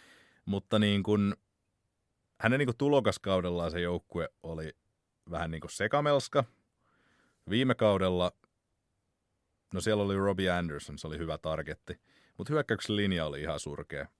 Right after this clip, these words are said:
Ja se, ei se vieläkään hyvä ole, mut se on parempi. Parempi kuin se oli viime kaudella. Tosiaan tulokas Becton on pelannut ihan loistavasti. Vaikka hänellä, hänellä pikku loukkaantumishuoli tossa olikin, ää, mistä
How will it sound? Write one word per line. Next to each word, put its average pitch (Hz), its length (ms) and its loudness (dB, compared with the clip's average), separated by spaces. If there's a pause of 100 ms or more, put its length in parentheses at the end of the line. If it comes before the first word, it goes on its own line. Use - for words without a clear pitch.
(120)
Ja - 60 -12
se, - 120 -10
ei 107 120 2
se 127 100 0
vieläkään 117 440 4
hyvä 107 300 2
ole, 92 80 4
mut 92 140 -2
se - 80 -2
on 92 100 -2
parempi. 80 500 -2 (680)
Parempi 107 380 8
kuin 90 120 -4
se - 80 -2
oli 92 240 0 (100)
viime 95 260 2
kaudella. 85 400 -2
Tosiaan 87 360 -4
tulokas 95 360 -4
Becton 82 400 -4
on 76 80 -10
pelannut 76 340 -8
ihan 80 220 -6
loistavasti. 69 760 -10 (240)
Vaikka 107 300 2
hänellä, 92 340 2 (140)
hänellä 90 260 -2
pikku 87 300 -6
loukkaantumishuoli 80 800 -4
tossa - 320 -6
olikin, 82 520 -6 (640)
ää, 80 360 -2
mistä 87 500 -4